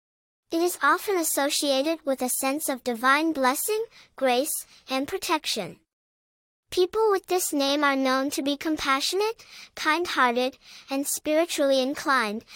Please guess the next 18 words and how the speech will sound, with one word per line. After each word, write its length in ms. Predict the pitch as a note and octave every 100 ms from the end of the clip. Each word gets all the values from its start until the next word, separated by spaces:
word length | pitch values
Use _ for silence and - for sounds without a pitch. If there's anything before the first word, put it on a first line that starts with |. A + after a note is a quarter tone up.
| - -
making 380 | C4+ C#4 E4 D#4+
them 240 | C#4 C4+
well-liked 560 | C4+ D#4 D4+ B3+ B3 -
by 160 | A3+ -
others 460 | C4 D4+ E4 F4
and 140 | C4+ A#3+
often 400 | C4 D4+ F#4 F#4
seen 400 | - D4+ C#4+ C#4+
as 160 | C4 C#4+
a 60 |
source 420 | - - D#4 F4 D#4+
of 140 | -
comfort 540 | - D4 D#4 G4 G#4+ -
and 220 | D4 D#4
support. 500 | E4 D#4 D#4 A3+ - _ _ _ _ _ _ _ _ _ -
The 100 | D4
name 380 | D4+ F4+ G4+
Micah 400 | E4 E4 - G4+